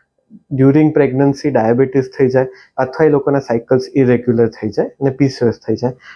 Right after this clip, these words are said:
આ પ્રી ડાયાબિટીસ અથવા અર્લી ટાઈપ ટુ ડાયાબિટીસના ચિહ્નો છે. જ્યારે લેટ ટાઈપ ટુ ડાયાબિટીસ છે, આ બધા ટ-, સ્ટેજે ડાયાબિટીસ પિકઅપ ના થાય તો જે એ લોકોના ચિહ્નો હોય છે એમાં પેશાબ વધારે લાગવું,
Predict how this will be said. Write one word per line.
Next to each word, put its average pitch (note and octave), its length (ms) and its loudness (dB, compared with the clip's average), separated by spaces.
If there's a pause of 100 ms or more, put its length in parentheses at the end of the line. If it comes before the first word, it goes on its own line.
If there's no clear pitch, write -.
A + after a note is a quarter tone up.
આ C#3+ 80 2
પ્રી E3+ 280 2
ડાયાબિટીસ C3+ 560 0
અથવા D3+ 220 -6
અર્લી D3 460 0
ટાઈપ A#2+ 320 0
ટુ A#2+ 100 0
ડાયાબિટીસના A2 600 -2
ચિહ્નો G#2 380 -10
છે. A#2+ 220 -16 (400)
જ્યારે C3 240 2
લેટ D#3 400 2
ટાઈપ D#3+ 240 0
ટુ D#3+ 80 0
ડાયાબિટીસ B2+ 480 0
છે, C#3 80 -8
આ C3+ 200 -4
બધા D#3 300 0
ટ-, D#3 180 -10
સ્ટેજે D3 420 -2
ડાયાબિટીસ C#3 540 -2
પિકઅપ C#3+ 360 -4
ના C3+ 200 0
થાય D#3 280 -2 (400)
તો E3 80 2
જે D3+ 240 2
એ - 20 4
લોકોના D3+ 320 2
ચિહ્નો B2+ 280 -2
હોય B2 220 -2
છે E3 140 -12
એમાં D#3+ 180 -4
પેશાબ B2+ 400 0
વધારે A#2+ 320 0
લાગવું, B2 440 -2